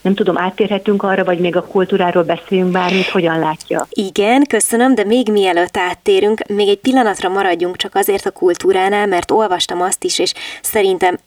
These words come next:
Speaker 2: ez is egy talán kevésbé evidens, de borzasztóan érdekes, hogy az alapítvány profiába tartozik egy ilyen ötlet is, hogy irodalmi pályázatot indítottak. Szerintem emellett még nem menjünk el szó nélkül, mert azt hiszem, hogy ez is nagyon fontos az önök életében.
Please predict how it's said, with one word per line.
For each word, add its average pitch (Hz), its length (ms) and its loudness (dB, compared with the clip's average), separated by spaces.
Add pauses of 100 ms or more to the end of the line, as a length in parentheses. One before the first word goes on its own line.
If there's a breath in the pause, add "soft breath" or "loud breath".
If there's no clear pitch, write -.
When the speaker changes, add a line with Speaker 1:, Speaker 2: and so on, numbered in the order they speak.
Speaker 2:
ez 208 200 -2
is 180 200 0
egy 165 260 0
talán 175 280 -2
kevésbé 185 640 0
evidens, 175 560 0
de 190 120 0
borzasztóan 175 640 0
érdekes, 170 520 -2
hogy 175 260 -4
az 170 300 0
alapítvány 180 540 -2
profiába 170 880 0 (240 loud breath)
tartozik 190 580 0
egy - 140 0
ilyen 175 480 0
ötlet 190 380 -2
is, 220 200 -2
hogy - 360 0
irodalmi 175 480 0
pályázatot 151 840 -4
indítottak. 160 680 -4 (220 loud breath)
Szerintem 381 400 0
emellett 202 380 2
még 196 160 2
nem 226 140 4
menjünk 170 400 0
el 175 140 2
szó 180 240 0
nélkül, 175 520 2
mert 180 400 0
azt 202 220 0
hiszem, 202 240 2
hogy 190 120 2
ez 196 160 2
is - 180 0
nagyon 160 340 -4
fontos 156 460 -4
az - 140 -2
önök - 220 -8
életében. - 720 -8